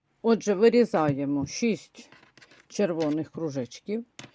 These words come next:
Я прикладувала, е, бабіну скотчу і обводила, вирізала. Потім шість білих поменше трішки і шість отаких полосочок на ніжки.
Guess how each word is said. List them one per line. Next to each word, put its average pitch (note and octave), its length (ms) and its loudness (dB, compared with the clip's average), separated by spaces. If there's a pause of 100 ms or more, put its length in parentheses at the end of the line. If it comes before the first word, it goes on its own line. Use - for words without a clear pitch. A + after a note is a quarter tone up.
(300)
Я A#3+ 380 6 (100)
прикладувала, D#3 920 -2 (200)
е, C3+ 120 -6
бабіну D3+ 460 -4
скотчу D#4 580 -6 (580)
і F3+ 100 -6
обводила, D#3+ 540 -6
вирізала. B2+ 520 -10
Потім G#3 420 -6
шість E3 320 -6
білих D3+ 640 -6
поменше B3+ 640 0
трішки C4+ 580 -6
і - 60 -10
шість - 320 -8
отаких - 460 -8
полосочок E3 680 -8
на E3 160 -6
ніжки. C3+ 500 -6